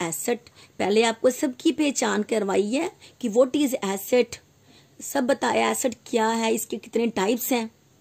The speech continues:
ओके, तो अब बिल्डिंग हमारा एसेट है, तो यहाँ पे एसेट है तो रियल अकाउंट के अंदर आएगा। फिर चेक करो कि जहाँ पे एसेट comes in है या goes out है। एसेट क्या है हमारा? Comes in।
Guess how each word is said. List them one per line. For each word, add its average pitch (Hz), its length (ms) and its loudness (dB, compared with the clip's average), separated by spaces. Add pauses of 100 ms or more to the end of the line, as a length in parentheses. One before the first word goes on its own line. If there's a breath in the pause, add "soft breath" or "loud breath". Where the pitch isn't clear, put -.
(160)
ओके, 370 300 0 (440 loud breath)
तो - 60 -6
अब 254 180 -2
बिल्डिंग 233 440 4
हमारा 302 340 4
एसेट 214 440 -4
है, 240 160 -2 (680 soft breath)
तो 311 60 0
यहाँ 233 420 -2
पे 330 120 4 (160)
एसेट 247 420 -2
है 285 220 2
तो 302 200 -2
रियल 196 320 4
अकाउंट 220 260 0
के 254 120 -2
अंदर 240 300 2
आएगा। 240 440 2 (560 soft breath)
फिर 320 120 2
चेक 320 320 0
करो 339 340 0 (260 loud breath)
कि 294 120 2
जहाँ 277 300 0
पे 320 200 2
एसेट 226 420 0 (380)
comes 240 380 2
in 339 220 8
है 339 140 6 (360)
या 294 200 6
goes 185 360 6
out 262 300 2
है। 262 180 0 (480 soft breath)
एसेट 214 380 -2
क्या 285 160 0
है 294 80 4
हमारा? 302 360 4 (560)
Comes 196 340 0
in। 277 180 6